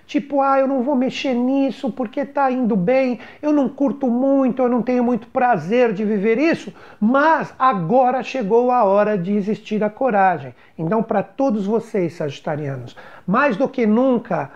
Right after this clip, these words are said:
aquele chavão, saia da sua zona de conforto, se libertando de grilhões que de repente te aprisionam para você seguir adiante, para ter oportunidades novas,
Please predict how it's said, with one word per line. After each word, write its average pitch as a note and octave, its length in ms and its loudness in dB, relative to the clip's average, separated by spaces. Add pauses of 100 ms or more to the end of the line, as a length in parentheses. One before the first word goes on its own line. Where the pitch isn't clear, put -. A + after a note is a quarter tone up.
(120)
aquele A3 360 -2
chavão, G#3 720 0
saia A#3+ 600 0
da G3+ 160 0
sua F#3+ 280 -2
zona F3 320 -2
de E3 120 -6
conforto, G3 720 -4 (220)
se - 220 -4
libertando B3+ 880 0
de F3+ 140 0
grilhões A#3 500 2 (240)
que G3+ 140 -4
de G3 80 2
repente G3 420 -4
te - 100 -4
aprisionam A3+ 800 0
para B3 220 2
você G#3 260 -2
seguir G#3 320 -2
adiante, G3+ 580 -2 (240)
para A#3+ 240 2
ter C#4 400 0
oportunidades F#3+ 840 0
novas, F3+ 420 0